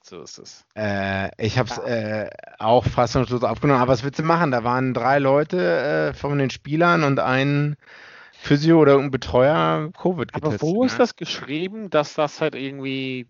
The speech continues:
Speaker 1: damit einspielt? Also, beziehungsweise,
Speaker 2: Naja.
Speaker 1: die haben gesagt, dass es nirgendwo festgelegt wurde und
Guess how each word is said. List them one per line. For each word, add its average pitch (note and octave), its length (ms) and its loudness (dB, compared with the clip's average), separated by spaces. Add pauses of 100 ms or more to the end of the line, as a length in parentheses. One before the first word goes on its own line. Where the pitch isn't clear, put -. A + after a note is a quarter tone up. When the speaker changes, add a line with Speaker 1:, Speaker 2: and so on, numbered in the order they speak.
Speaker 1:
damit A#2 340 -4
einspielt? - 760 -14 (480)
Also, A#2 340 -10 (360)
beziehungsweise, C3+ 560 4
Speaker 2:
Naja. D3 100 -10 (400)
Speaker 1:
die D#3+ 160 2
haben F#3+ 220 0 (160)
gesagt, D#3 360 -2
dass C#3 120 -12
es C#3+ 180 -14
nirgendwo C#3 380 -8
festgelegt F#2+ 760 -10
wurde G2 300 -12
und G2 320 -20